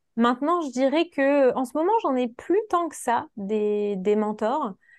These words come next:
Euh, même s'il y a toujours des gens qui m'inspirent, je dirais qu'une des personnes qui m'inspire en numéro un, c'est Franck Lobvé. Donc, du coup, c'est pour ça que là, je me réjouis d'aller le,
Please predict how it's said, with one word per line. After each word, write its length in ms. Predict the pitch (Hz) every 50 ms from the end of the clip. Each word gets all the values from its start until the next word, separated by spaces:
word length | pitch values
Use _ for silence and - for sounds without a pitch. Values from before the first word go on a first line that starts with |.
| _ _ _ -
Euh, 840 | 220 214 196 190 185 180 180 180 180 180 180 185 180 185 185 180 185
même 220 | 196 214 226 240 233
s'il 220 | 226 - - 254
y 60 | 247 220
a 40 |
toujours 300 | 214 - - 240 240 262 269
des 140 | 254 247 233
gens 120 | 240 247
qui 140 | 226 240 240
m'inspirent, 680 | 226 220 220 220 - - - 254 285 294 254 208 220
je 40 | 202
dirais 220 | 202 220 220 233 240
qu'une 440 | 226 233 208 185 - - 220 220 220
des 100 | 214 214
personnes 320 | 214 220 220 - 240 226 233
qui 140 | 226 233
m'inspire 420 | 220 208 208 208 - - 254 247 220
en 100 | 202 196
numéro 360 | 196 202 208 208 208 202 202
un, 80 | 214 226
c'est 160 | 220 220 214
Franck 240 | 220 - 208 196 202
Lobvé. 320 | 208 202 196 202 226 226
Donc, 200 | 196 196 196 190
du 120 | 196 202
coup, 120 | 196 - 220
c'est 140 | - - 208
pour 160 | 196 196 185
ça 200 | - - 226 233
que 280 | 226 - 214 202 190
là, 160 | 190 202 208 214
je 140 | 208 208
me 140 | 208 202 202
réjouis 380 | 208 214 214 202 202 220 226 220
d'aller 260 | 208 208 202 202 202
le, 360 | 196 190 185 180 175 175 180